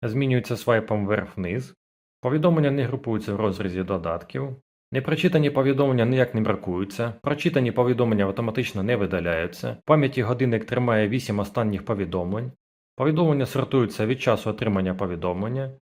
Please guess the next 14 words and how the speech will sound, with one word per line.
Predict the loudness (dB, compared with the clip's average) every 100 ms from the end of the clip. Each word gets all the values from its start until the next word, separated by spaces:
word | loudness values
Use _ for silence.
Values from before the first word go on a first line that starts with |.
| -10
Спочатку | -4 0 2 0 2
нові, | 2 2 0 -4 -6 -12 -10
відображаються | -2 0 2 2 4 4 4
іконки | 0 2 0 0
Telegram, | 0 0 2 2 2
Viber, | 4 2 2 -4
пошти, | -2 -4 -2 -4
Facebook. | 0 -2 -2 -6 -8 -12
Повідомлення | -2 2 4 6 4 4
можна | 2 2
видаляти | 0 2 4 4 4 0
як | -2
всі | -2 0
одразу, | 0 -2 -2 -2 -2 -4 -4